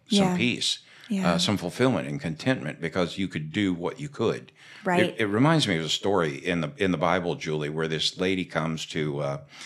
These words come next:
Speaker 1: she comes into the room and all she has to her name is a small bottle of oint-, anointed oil. It's like
Speaker 2: Mm-hmm.
Speaker 1: perfume.
Speaker 2: Mm-hmm.
Speaker 1: And the Bible says that this, this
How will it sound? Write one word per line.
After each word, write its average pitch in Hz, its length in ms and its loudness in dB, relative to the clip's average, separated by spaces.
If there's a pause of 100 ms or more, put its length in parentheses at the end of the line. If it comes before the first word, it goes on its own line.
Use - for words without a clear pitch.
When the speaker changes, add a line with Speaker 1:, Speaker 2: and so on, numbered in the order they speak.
(200)
Speaker 1:
she - 160 -4
comes 131 280 4
into 117 220 2
the 95 60 -2
room 87 560 2
and 82 360 0
all 107 200 0
she 98 280 0
has 87 540 -2 (100)
to 87 160 0
her 80 160 -2
name 78 560 -4 (420)
is 90 300 2
a 82 60 0
small 95 420 2
bottle 73 580 -6
of 76 420 -2
oint-, 95 380 2
anointed 85 500 2
oil. 80 460 2
It's 90 160 0
like 87 140 2
Speaker 2:
Mm-hmm. 87 80 -6
Speaker 1:
perfume. 76 520 -2 (240)
Speaker 2:
Mm-hmm. 180 300 -4
Speaker 1:
And 90 460 2 (100)
the 92 80 -4 (160)
Bible 156 240 2
says 76 480 -2
that 85 320 -2
this, 98 440 0
this 90 260 -2